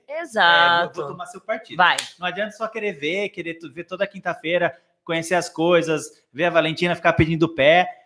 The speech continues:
Speaker 2: e não colaborar, gente. Tem que colaborar porque o programa não existe sem isso, né?
Speaker 1: É.
Speaker 2: Você tem,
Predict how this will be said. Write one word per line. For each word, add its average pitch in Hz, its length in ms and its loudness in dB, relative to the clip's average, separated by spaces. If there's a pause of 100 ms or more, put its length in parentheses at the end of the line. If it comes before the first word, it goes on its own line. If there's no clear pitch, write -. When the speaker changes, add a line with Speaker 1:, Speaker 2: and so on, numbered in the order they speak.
(160)
Speaker 2:
e 294 220 0
não 262 200 2
colaborar, 247 600 4
gente. 151 240 -6
Tem 190 120 -8
que 185 80 -14
colaborar 226 420 0
porque 320 540 -2 (380)
o 226 80 -6
programa 208 500 2
não 240 120 0
existe 220 340 -2
sem 269 240 0
isso, 190 260 -2
né? 156 120 -2
Speaker 1:
É. - 20 0
Speaker 2:
Você 135 300 -2
tem, 190 200 2